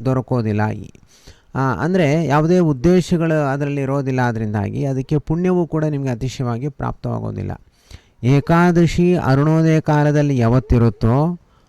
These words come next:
ಅವತ್ತೇ ನಾವು ಉಪವಾಸವನ್ನು ಮಾಡಬೇಕು. ಇದು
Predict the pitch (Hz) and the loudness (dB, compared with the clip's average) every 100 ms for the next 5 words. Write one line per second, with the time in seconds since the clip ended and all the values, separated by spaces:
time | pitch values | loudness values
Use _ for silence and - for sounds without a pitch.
0 | _ - 120 143 165 - 220 180 156 131 | _ -2 2 4 4 2 2 2 -2 -4
1 | 147 143 127 - 120 104 170 135 120 110 | -4 -2 -4 -6 -8 -8 -6 -4 -4 -4
2 | 104 - 98 90 87 - _ _ _ 135 | -4 -6 -8 -8 -12 -20 _ _ _ -4
3 | 180 143 123 143 | -2 -2 -4 -8